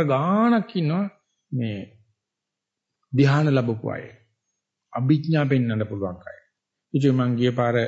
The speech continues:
නිව්සීලන්ත ගිය වෙලාවේදී ඕක්ලන්ඩ් ඉඳලා ලංකාරාමේ හමුදු මීටත් වැඩි දෙනෙක් හිටියා. කියනවා "අනේ ස්වාමීන් වහන්සේ ඔබ වහන්සේ දකින්නකොට නම් අපිට සන්තෝෂයක් ඇති වෙනවා මේ භාවනාව ගැන."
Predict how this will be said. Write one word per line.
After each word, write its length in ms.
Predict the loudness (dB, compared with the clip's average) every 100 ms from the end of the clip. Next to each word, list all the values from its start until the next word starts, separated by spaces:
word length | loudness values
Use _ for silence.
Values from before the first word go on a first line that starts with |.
| -6 -18 -20 _ _
නිව්සීලන්ත 460 | -2 2 0 0
ගිය 140 | 0 0
වෙලාවේදී 520 | 2 0 0 2 2 0 -6 -16 _ _
ඕක්ලන්ඩ් 360 | -8 -6 -8 -6
ඉඳලා 200 | -4 -4
ලංකාරාමේ 500 | -6 -6 -6 -6 -8
හමුදු 240 | -12 -6 -4
මීටත් 220 | -2 -4
වැඩි 280 | -6 -8 -8
දෙනෙක් 240 | -10 -10
හිටියා. 320 | -10 -8 -8 -8 -14 _ _ _
කියනවා 300 | -6 -4 -4
"අනේ 240 | -6 -8 -8
ස්වාමීන් 420 | -6 -8 -8 -12
වහන්සේ 340 | -10 -10 -8 -10
ඔබ 100 | -8
වහන්සේ 360 | -10 -8 -10
දකින්නකොට 440 | -10 -12 -8 -8 -8
නම් 120 | -12
අපිට 220 | -14 -10
සන්තෝෂයක් 460 | -12 -10 -6 -6 -6
ඇති 220 | -12 -12 -12
වෙනවා 200 | -10 -10
මේ 120 | -8
භාවනාව 440 | -6 -6 -4 -4
ගැන." 180 | -4 -6